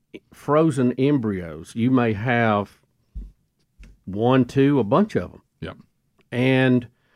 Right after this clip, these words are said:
Speaker 1: once they, uh, are, uh, are planted back in mom and, and,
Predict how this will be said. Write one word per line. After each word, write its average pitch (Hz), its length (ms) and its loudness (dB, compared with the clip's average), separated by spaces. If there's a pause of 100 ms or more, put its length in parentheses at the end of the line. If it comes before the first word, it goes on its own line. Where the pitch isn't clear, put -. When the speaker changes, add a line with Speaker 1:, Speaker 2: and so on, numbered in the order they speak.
(120)
Speaker 1:
once 131 360 0
they, 120 500 0
uh, 101 320 -4 (180)
are, 92 540 -8
uh, 90 40 -14 (280)
are 107 100 -12
planted 127 400 2
back 120 300 2
in 107 100 -2
mom 131 480 2
and, 110 220 0
and, 101 300 -10